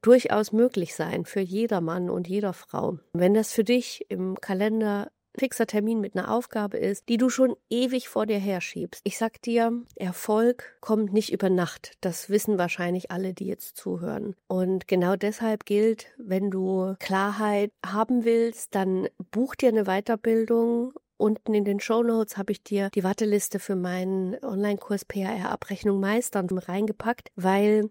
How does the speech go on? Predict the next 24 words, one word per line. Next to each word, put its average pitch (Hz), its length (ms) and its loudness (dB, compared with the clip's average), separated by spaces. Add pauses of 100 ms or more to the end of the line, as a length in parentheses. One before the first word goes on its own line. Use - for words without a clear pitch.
ich 214 220 4
sehe, 233 340 6
wie 233 140 2
viel 214 260 -2
Fehler 202 540 -2
im 190 100 -6
Bereich 190 300 -4
der 208 100 -2
P-A-Abrechnung 196 960 -4
gemacht 196 420 -4
werden. 214 480 -4
Im 185 80 -2
letzten 208 720 0
Quiz - 440 0 (260)
auf 185 280 -4
Instagram 190 800 -2 (300)
haben 220 260 -2
über 247 340 2
fünfhundert 247 800 0
Menschen 220 640 0
nicht 208 440 2
gewusst, 220 640 2
ob 208 220 2
man 247 480 2